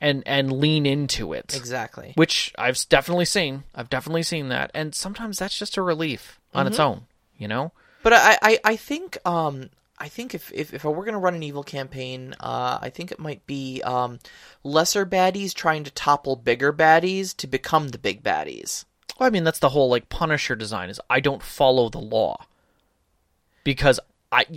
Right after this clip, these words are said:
Speaker 1: because I can do things you can't."
Speaker 2: Mm-hmm.
Speaker 1: And sometimes that's gotta be done.
Speaker 2: Exactly.
Speaker 1: You know,
Speaker 2: Well,
Speaker 1: Deadpool, like,
Speaker 2: I
Speaker 1: just shooting the guy in the end, like, "No, we're supposed to take him in. I'm not an X-Men."
Speaker 2: No, 'cause in,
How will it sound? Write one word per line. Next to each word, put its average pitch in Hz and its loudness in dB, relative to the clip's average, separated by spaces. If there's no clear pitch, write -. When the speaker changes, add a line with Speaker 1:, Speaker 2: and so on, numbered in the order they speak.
Speaker 1:
because 135 -2
I 165 6
can 156 0
do 139 0
things 135 -2
you 120 -2
can't." - -6
Speaker 2:
Mm-hmm. 180 -4
Speaker 1:
And 139 0
sometimes 143 -4
that's 151 -4
gotta 147 2
be 131 -6
done. 143 2
Speaker 2:
Exactly. 127 -6
Speaker 1:
You 143 2
know, 131 8
Speaker 2:
Well, 160 8
Speaker 1:
Deadpool, 117 2
like, 143 10
Speaker 2:
I - 6
Speaker 1:
just 165 6
shooting 170 6
the 151 6
guy 135 10
in 135 4
the 147 6
end, 156 6
like, 123 0
"No, 277 6
we're 214 10
supposed 220 0
to 226 -8
take 254 8
him 247 8
in. 254 8
I'm 143 4
not 190 4
an 170 2
X-Men." 113 0
Speaker 2:
No, 415 2
'cause 359 -2
in, 453 2